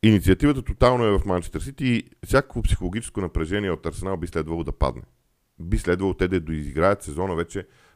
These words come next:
максимално спокойни. А, първо, защото нямат, а, наистина н-, някакси, а,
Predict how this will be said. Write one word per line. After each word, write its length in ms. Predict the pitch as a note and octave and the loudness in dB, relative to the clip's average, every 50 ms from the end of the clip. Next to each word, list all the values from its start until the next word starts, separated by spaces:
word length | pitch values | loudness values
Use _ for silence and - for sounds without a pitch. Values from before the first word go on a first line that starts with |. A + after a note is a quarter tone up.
| - | -10
максимално 520 | - D#2+ - - - D#2+ E2+ F2+ F#2 F2 D#2+ | -8 -6 -4 -4 -4 -2 -2 -2 -2 -2 -4
спокойни. 540 | - - - - - D#2+ D2 C#2+ C2 A1+ - _ _ _ _ _ _ _ _ _ - | -6 -6 -6 -4 0 0 0 0 0 -4 -10 _ _ _ _ _ _ _ _ _ -14
А, 440 | - - D2+ D2+ D2 D2 D2 C#2+ C#2+ C#2 C#2 C2 _ _ _ _ _ _ _ _ _ _ _ _ | -8 -6 -4 -4 -2 -2 -2 -4 -4 -6 -10 -14 _ _ _ _ _ _ _ _ _ _ _ _
първо, 260 | - C3 B2 A2+ G2 | 4 4 6 4 4
защото 600 | F2+ F2 - - G2 E2+ - - E2 D2+ C#2+ C2+ - _ _ _ _ _ _ _ _ _ _ _ - - _ _ _ _ _ _ _ _ _ _ - | 2 0 0 0 0 0 0 0 -2 -2 -2 -2 -6 _ _ _ _ _ _ _ _ _ _ _ -20 -20 _ _ _ _ _ _ _ _ _ _ -8
нямат, 680 | F#2 F#2+ F#2 F#2 F2+ E2+ D#2+ - _ _ - - - - - _ _ _ _ _ _ _ _ _ - | -4 -2 0 0 0 0 -2 -4 _ _ -12 -12 -12 -12 -14 _ _ _ _ _ _ _ _ _ -18
а, 80 | - - - - - - - - - - | -16 -14 -14 -14 -14 -16 -18 -18 -16 -12
наистина 480 | - D#2+ F#2 F#2 F#2 - - A2 A2 G2+ | -6 0 0 2 2 2 2 4 4 2
н-, 300 | F#2+ F2+ F2+ F2+ F2 E2 - _ _ - - - G1+ G1+ - - | 2 0 -2 -2 -4 -4 -8 _ _ -20 -20 -20 -18 -20 -18 -14
някакси, 640 | - D#2+ G2 G2 G2 - - - - F#2 F2+ E2 - _ - | -10 -4 -2 -2 -2 -2 -4 -4 -4 -2 -4 -4 -6 _ -10
а, 40 | - | -10